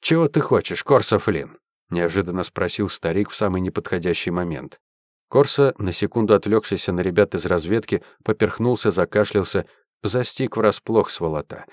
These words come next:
Если бы это была настоящая дуэль, лежать бы ему уже на полу, заливая пол алой жижицей. "Много чего",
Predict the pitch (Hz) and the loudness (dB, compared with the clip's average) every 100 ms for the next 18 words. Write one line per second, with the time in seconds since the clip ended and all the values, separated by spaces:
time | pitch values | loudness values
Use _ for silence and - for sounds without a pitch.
0 | _ 139 - 101 98 95 92 95 101 92 | _ -6 -4 0 2 2 2 2 2 0
1 | - 92 110 - 95 92 98 98 90 _ | -2 -2 -2 0 0 4 6 6 2 _
2 | - 127 127 110 110 98 101 90 101 98 | -4 0 2 2 2 4 4 4 2 2
3 | 107 101 123 87 85 92 92 82 117 107 | 2 2 2 0 2 4 2 2 0 0
4 | - 92 92 87 110 78 76 - - - | 2 2 2 0 -2 -4 -6 -12 -16 -20
5 | _ _ _ _ _ - 95 92 123 143 | _ _ _ _ _ -10 -4 4 6 6
6 | 147 - 82 71 | 4 -2 -6 -8